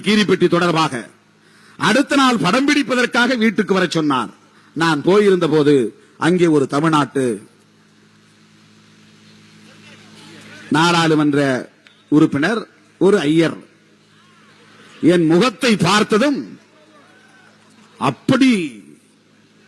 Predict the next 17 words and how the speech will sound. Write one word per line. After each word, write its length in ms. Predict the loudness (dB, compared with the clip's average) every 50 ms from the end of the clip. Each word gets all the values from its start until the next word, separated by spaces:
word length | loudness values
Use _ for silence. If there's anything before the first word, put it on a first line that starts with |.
| _ _ _ -20 -20 -20 -20 -20 -6 0
குமுறினார், 500 | 2 2 4 4 2 0 -2 -6 -10 -12 -16 -20 -20 -20 -20 _ _ -20 -20 -20 _ _ _ _ -20 _ _ -20 -14 -6 -2 -2
ஆங்கிலத்திலே 500 | 0 0 2 0 0 0 0 -2 -2 -2 -2 -2
கத்தினார், 440 | -4 -4 -2 0 0 0 0 2 2
"வெளியே 260 | 2 4 4 2 2 0 0
போ" 80 | -2 -2 -2 -2 -4
என்று. 180 | -8 -12 -18 -20 _ _ _ _ _ _ _ _ _ _ _ _ _ -20 -20 -20 _ _ _ -2 -2
என்ன 180 | 0 0 0 0 0 -2
சொன்னாரோ, 360 | -2 0 0 0 2 2 2 2 2 2
எது 100 | 2 0 0 0
சொன்னாரோ, 380 | -2 -2 -2 -2 -2 -2 -2 -4 -6 -8 -10 -16 -20 -20 _ _ _ _ _ _ _ _ _ _ _ _ _ -2
சோனியா 280 | 0 2 2 2 2 2 2
காந்தி 240 | 0 0 0 0 0 0
அம்மையார் 440 | 0 -2 0 0 0 0 -2 -2 -6 -10 _ _ _ _ _ _ _ _ _ _ _ _ _ _ _ _ _ _ _ _ _ _ _ _ _ _ _ -4 -2
அடுத்த 280 | 0 0 0 0 0 0
நாள் 160 | 2 2 2
என்னை 160 | 0 0 -2 -2 -2
சந்தித்த 280 | -2 -2 -2 0 0